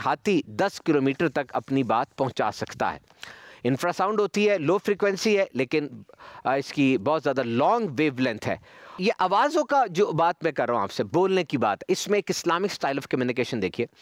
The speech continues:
Now, I just want to share that we communicate, and this is one of the basic, uh, instinct of humans that we communicate۔ ہم بات کرتے ہیں، ایک دوسرے تک اپنی بات پہنچاتے ہیں، اور آج کمیونیکیشن ایک بہت بڑا ہنر ہے دنیا میں۔ ایک کس طرح کوئی بات کرتا ہے،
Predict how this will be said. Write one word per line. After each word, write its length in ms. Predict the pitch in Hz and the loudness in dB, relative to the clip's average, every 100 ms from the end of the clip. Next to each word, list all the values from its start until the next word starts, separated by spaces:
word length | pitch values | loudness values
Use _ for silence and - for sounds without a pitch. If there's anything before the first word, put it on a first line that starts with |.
| - - - - 202 | -20 -20 -12 -4 -2
Now, 80 | |
I 120 | 185 233 | 0 0
just 320 | 277 - 254 | 0 0 -2
want 100 | 254 | 0
to 100 | 247 - | 0 4
share 160 | 240 208 | 4 4
that 300 | 233 - 147 | 0 0 -4
we 60 | 202 214 | -2 0
communicate, 580 | 175 156 139 113 85 - _ - 117 | 0 0 0 -2 -2 -8 _ -10 -4
and 80 | 131 | 0
this 260 | 196 - 196 | 0 0 0
is 200 | 160 185 | 0 0
one 120 | 185 | 0
of 180 | 160 156 | -2 -4
the 60 | 98 190 | -2 -2
basic, 420 | 208 - - - - - _ - | 0 -2 -4 -8 -20 -20 _ -4
uh, 160 | - 165 | 0 -2
instinct 440 | - - 202 170 | -2 -2 -2 -2
of 200 | 143 175 | 0 2
humans 360 | 180 139 120 143 | 4 2 0 -2
that 80 | - | 0
we 200 | 151 - | -4 0
communicate۔ 480 | 156 151 110 104 - | 0 0 0 -2 -2
ہم 160 | 139 117 | -4 0
بات 300 | 120 139 - | 2 0 -2
کرتے 340 | 151 - 143 | -4 -2 -2
ہیں، 80 | 123 | 0
ایک 160 | 123 117 | -2 -2
دوسرے 220 | 120 131 | 0 0
تک 160 | 123 | -2
اپنی 200 | 117 117 | -2 -2
بات 300 | 95 104 127 | 0 0 0
پہنچاتے 440 | - 120 117 - 185 | -4 -2 -2 0 -2
ہیں، 80 | 139 - - - | -2 -8 -20 -4
اور 100 | 135 | 0
آج 260 | 143 175 - | 0 0 -2
کمیونیکیشن 640 | 170 147 147 165 160 180 | 0 0 0 0 0 0
ایک 140 | 165 123 | -2 0
بہت 200 | 156 165 | 0 2
بڑا 220 | 165 160 | 0 0
ہنر 280 | 135 165 190 | 0 0 0
ہے 80 | |
دنیا 320 | 147 143 147 143 | 0 0 0 0
میں۔ 240 | 139 135 - _ | 0 -2 -4 _
ایک 200 | 117 107 | -4 -2
کس 160 | 190 - | -2 -2
طرح 220 | 202 180 | -2 0
کوئی 160 | 170 139 | 0 2
بات 300 | 117 127 - | 2 0 -2
کرتا 260 | - | -4
ہے، 60 | 139 | -2